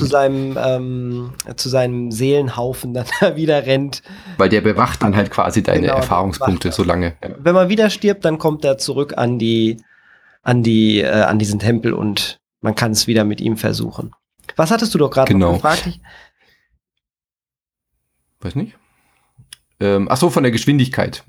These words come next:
Speaker 1: Äh, wie, wie, wie spielt sich denn diese, also Bloodborne gilt ja immer als das bisschen schnellere der, der From Software Spiele.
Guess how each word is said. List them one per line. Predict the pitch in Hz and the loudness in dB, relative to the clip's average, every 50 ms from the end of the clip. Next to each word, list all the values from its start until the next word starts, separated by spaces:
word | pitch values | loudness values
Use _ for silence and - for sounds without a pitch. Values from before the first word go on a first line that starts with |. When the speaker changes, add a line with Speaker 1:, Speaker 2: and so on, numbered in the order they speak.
| _ | _
Speaker 1:
Äh, | - 104 101 95 | 0 0 0 2
wie, | 101 113 - - 110 | 2 0 0 0 0
wie, | 117 123 120 - - - | 0 2 2 0 -2 -4
wie | 113 113 | -4 -2
spielt | 110 - - 127 147 151 - | -2 0 2 2 2 2 2
sich | 156 135 | 0 0
denn | - 127 123 | 2 0 0
diese, | 120 117 123 - | 0 0 -2 -2
also | 110 107 101 | 0 -2 0
Bloodborne | - 120 117 131 - - - 165 156 147 151 | 0 0 0 0 0 -2 -2 0 0 0 2
gilt | 131 139 135 131 | 2 2 2 2
ja | 139 127 | 2 2
immer | - 104 123 127 - | 2 2 2 2 2
als | - 107 110 - | 0 -4 -2 -2
das | 123 113 | -4 -2
bisschen | - 127 127 127 123 110 104 | 0 -2 0 0 -2 -2 0
schnellere | - 120 117 120 143 165 160 165 180 196 214 _ _ _ | 2 2 2 4 4 2 2 2 -2 -2 -4 _ _ _
der, | 139 139 131 131 131 131 135 131 | 0 2 2 2 2 0 0 -2
der | 131 - 127 123 120 127 | -2 -2 -2 -2 -2 -2
From | 127 131 - 131 127 131 | -4 -2 -2 0 0 0
Software | 131 - 131 131 - 135 131 | 0 -2 -4 -2 0 -2 -2
Spiele. | 131 - - 139 143 160 180 | -2 -2 -2 -2 0 0 -2